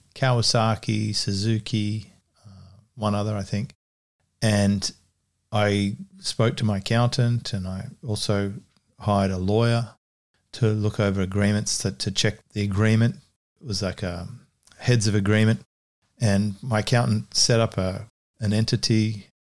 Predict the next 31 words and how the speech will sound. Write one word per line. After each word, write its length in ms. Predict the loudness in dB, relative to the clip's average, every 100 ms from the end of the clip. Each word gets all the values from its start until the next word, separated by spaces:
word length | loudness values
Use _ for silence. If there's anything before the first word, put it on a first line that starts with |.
| -18
a 40 |
proprietary 600 | -8 -8 0 2 2 0 0
limited 320 | 0 -2 -2
company, 800 | 0 0 0 0 0 0 -2 -6
a 40 |
family 460 | -4 0 2 0 -4
trust 640 | 0 2 2 0 -2 -4 -10 _ _ _ -4
to 360 | 0 0 -4 0
put 200 | 2 4
in 60 |
the 80 | 4
heads 240 | 2 2
of 60 | 0
agreement. 580 | 0 2 2 2 -2 -4 -20 _ _ _ 0
And 180 | 2
then 460 | 4 2 2 0 -4 -12 _ _ _ -4
at 140 | 0
one 240 | 4 6 6
point 380 | 4 4 4 0 -16 -20 _ _
they 260 | -16 -2 0
said, 460 | 2 0 -2 -8 -16 _ _ _ -6
"Stop, 440 | 0 2 0 -6 -20 _ _ _ _ _
you 80 | -8
can't 300 | 0 2 2
go 100 | 0
into 140 | 0
business 340 | 0 0 0 -2
with 120 | -2
this 180 | -4 -4
guy 380 | -4 -4 -8 -14 _ _
because 720 | -6 -4 2 2 4 4 2